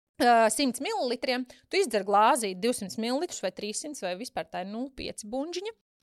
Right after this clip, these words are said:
Un tad tu parēķini, cik tu izdzēri cukuru. Tās pat var būt četrdesmit, sešdesmit, simts grami cukuru vienā reizē tu izdzēri. Un, ja Pasaules veselības organizācija pateiks, nu, divdesmit četrus nevajadzētu pārsniegt, tas gan nav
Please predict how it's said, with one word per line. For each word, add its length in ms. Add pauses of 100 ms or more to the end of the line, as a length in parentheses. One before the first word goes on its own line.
Un 80
tad 80
tu 80
parēķini, 560
cik 220
tu 80 (100)
izdzēri 640
cukuru. 480 (480)
Tās 220
pat 100
var 160
būt 380 (500)
četrdesmit, 640
sešdesmit, 640
simts 480
grami 320 (160)
cukuru 420
vienā 480
reizē 440
tu 100
izdzēri. 480 (680)
Un, 240
ja 80
Pasaules 380
veselības 320
organizācija 540
pateiks, 320
nu, 80
divdesmit 240
četrus 320
nevajadzētu 440
pārsniegt, 560
tas 160
gan 140
nav 160